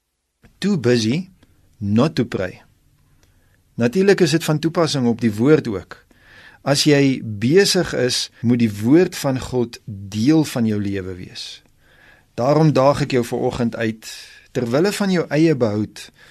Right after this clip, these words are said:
om hierdie tendens om te draai.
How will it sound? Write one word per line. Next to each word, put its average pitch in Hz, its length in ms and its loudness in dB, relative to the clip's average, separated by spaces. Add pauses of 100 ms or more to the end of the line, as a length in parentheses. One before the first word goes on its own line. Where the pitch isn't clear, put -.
(140)
om 120 160 0
hierdie 190 420 0
tendens 131 1000 -2 (140)
om 151 240 -2
te 123 140 0
draai. 104 340 -6